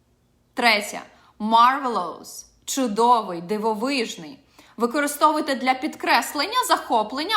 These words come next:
або вашого враження. We had a marvelous time at the beach.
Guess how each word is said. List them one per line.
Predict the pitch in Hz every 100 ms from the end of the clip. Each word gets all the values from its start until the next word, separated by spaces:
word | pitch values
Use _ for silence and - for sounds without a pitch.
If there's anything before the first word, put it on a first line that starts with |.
| 359
або | 226 208 294
вашого | 233 208 247 269
враження. | 254 320 370 277 185 160 - _ _ _ _ _ _
We | 240
had | 311 285 285 -
a | 220 214
marvelous | 226 262 330 359 370 370 - -
time | 403 427 320 254
at | 208
the | 202 185
beach. | 202 175 147 -